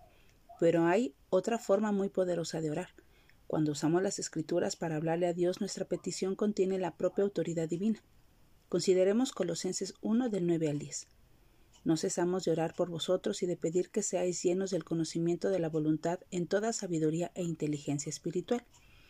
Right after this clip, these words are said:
para que andéis como es digno del Señor, agradándole en todo, llevando fruto en toda buena obra, sea que oremos esto por nosotros mismos o por otros. Lo hacemos de acuerdo con Cristo. Él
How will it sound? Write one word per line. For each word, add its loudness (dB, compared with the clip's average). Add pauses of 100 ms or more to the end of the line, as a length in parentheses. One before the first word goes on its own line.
(220)
para 0
que 0
andéis 4
como 2
es 0
digno 4
del -2
Señor, 0 (520)
agradándole 2
en 0
todo, -2 (160)
llevando 2
fruto 0
en 0
toda 0
buena 0
obra, -4 (320)
sea 0
que 2
oremos 2
esto -2
por -2
nosotros -2
mismos -4
o -2
por 2
otros. -2 (380)
Lo 4
hacemos 0
de 2
acuerdo 0
con -4
Cristo. -8 (340)
Él 2